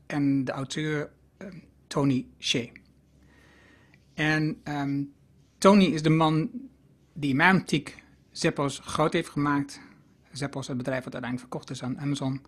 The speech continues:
Ehm, door een bijzondere focus te hebben op geluk. En geluk van klanten, geluk van medewerkers, geluk van leveranciers.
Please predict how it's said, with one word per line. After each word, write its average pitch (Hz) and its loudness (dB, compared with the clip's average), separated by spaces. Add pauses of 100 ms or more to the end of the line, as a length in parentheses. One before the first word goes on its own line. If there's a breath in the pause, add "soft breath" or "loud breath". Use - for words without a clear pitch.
(760 loud breath)
Ehm, 139 0 (120)
door 151 0
een 147 2
bijzondere 156 2 (100)
focus 190 0
te 170 -4
hebben 143 -4
op - -16
geluk. - 0 (1500 soft breath)
En 131 0
geluk 156 -2
van 143 -2
klanten, 190 0
geluk 143 -6
van 135 -4
medewerkers, 147 0
geluk 139 -8
van 127 -8
leveranciers. 165 -4